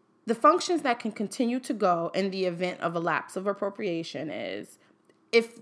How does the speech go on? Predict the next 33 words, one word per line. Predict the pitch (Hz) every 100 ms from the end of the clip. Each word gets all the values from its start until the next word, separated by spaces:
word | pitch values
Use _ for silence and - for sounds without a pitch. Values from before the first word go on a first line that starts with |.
| 185
if, | 226 220 - -
if | 208 208
there's | 220 214
a | 202
continued | - 208 - 247 220 202
source | - 196 170 -
of |
funding. | - 170 - - - -
And | 214
what | 233
I | 240
mean | 240 285 339
by | 226 185
that | 180 156 -
is | - 165 170 - - - -
there | 226
are |
many | 240 233 262 277
different | 233 214 214 190 170
ways | 170 170 165 170
in | 175
which | 170 170 -
agencies | 175 170 170 165 - 185 -
receive | 165 - 151 156
their | 151
funding. | - - - - - 208 _ _ - - -
Most | 226 311 349 - -
agencies | 214 220 220 233 226 208 202 -
receive | 180 208 190
their | 190
funding | 180 180 170 170 170
through | 165 175 170
what, | 175